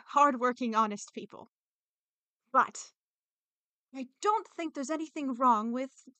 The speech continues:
lying here and there, uh, for our gain, per se. Um,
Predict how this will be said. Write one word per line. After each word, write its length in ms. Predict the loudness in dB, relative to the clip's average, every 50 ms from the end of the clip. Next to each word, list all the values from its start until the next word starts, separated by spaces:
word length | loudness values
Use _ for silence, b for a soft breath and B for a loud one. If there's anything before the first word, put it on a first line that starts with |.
| _ _ _ _ _ _ _ _ _ _ _ _ _ _ _ _
lying 520 | -8 -4 -2 -2 -2 -2 -4 -6 -6 -6 -8
here 280 | -6 -4 -4 -4 -4
and 160 | -4 -6 -8 -10
there, 240 | -8 -8 -6 -6 -6 -6 -6 -6
uh, 180 | -6 -8 -8 -10 _ _ _
for 280 | _ _ -6 -2 0 2
our 380 | 4 4 4 4 2 0 -4 -8 _ _ _ _ _ _ _ _ _
gain, 360 | -6 -6 -6 -6 -10 -12 -16 -18 _ _ _ _ -16
per 80 | -14
se. 380 | -12 -12 -10 -10 -10 -10 -12 -10 -4
Um, 300 | -2 -2 0 0 -2 -6